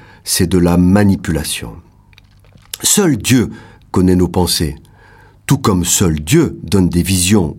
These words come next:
ou des songes. Les cauchemars ne sont pas des images créées par le diable qu'il glisserait dans notre cerveau. Il n'y a pas accès.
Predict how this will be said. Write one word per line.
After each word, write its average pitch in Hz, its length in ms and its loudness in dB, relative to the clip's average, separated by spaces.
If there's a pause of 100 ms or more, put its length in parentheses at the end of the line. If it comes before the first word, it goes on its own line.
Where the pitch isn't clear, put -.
ou 92 60 -4
des 92 140 0
songes. 78 480 -4 (800)
Les 117 120 2
cauchemars 143 540 0 (180)
ne 110 80 2
sont 127 180 2
pas 143 200 0
des 110 260 2
images 127 400 2
créées 127 360 2
par 92 220 -2
le 95 100 2
diable 135 340 2 (240)
qu'il 107 260 0
glisserait 139 640 2
dans 104 140 2
notre 92 260 0
cerveau. 180 480 2
Il 165 200 4
n'y 139 100 4
a 110 80 0
pas 110 160 -2
accès. 160 420 -2